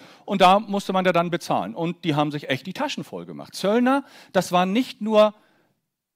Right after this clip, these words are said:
besondere Sünder, sag ich jetzt mal, in Augen des Volkes. Das war der Abschaum. Mit dem wollte niemand etwas zu tun haben. Die waren f-, zu vergleichen, sag ich mal, mit den Kapos im K Z.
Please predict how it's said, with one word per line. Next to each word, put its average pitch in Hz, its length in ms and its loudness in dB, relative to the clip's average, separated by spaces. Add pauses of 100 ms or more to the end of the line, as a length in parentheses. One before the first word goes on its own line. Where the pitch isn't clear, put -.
(240)
besondere 180 500 2
Sünder, 196 460 4
sag 117 200 -2
ich 113 120 -10
jetzt 113 200 -12
mal, 117 220 -2
in 131 160 -4
Augen 117 300 0
des 110 160 -10
Volkes. 117 240 -8
Das 147 160 -12
war 160 140 0
der 170 160 0
Abschaum. 92 440 -6
Mit 110 140 -6
dem 175 160 0
wollte 170 260 -2
niemand 226 440 0
etwas 180 260 -10
zu 151 80 -16
tun 101 300 -14
haben. 90 260 -20 (1500)
Die 165 100 0
waren 214 180 6
f-, - 180 -8 (200)
zu 220 120 -6
vergleichen, 190 520 4
sag 143 160 2
ich 139 80 -6
mal, 147 80 2
mit 156 140 -2
den 151 120 -2
Kapos 196 480 0
im 170 140 -8
K 165 160 -2
Z. - 400 -4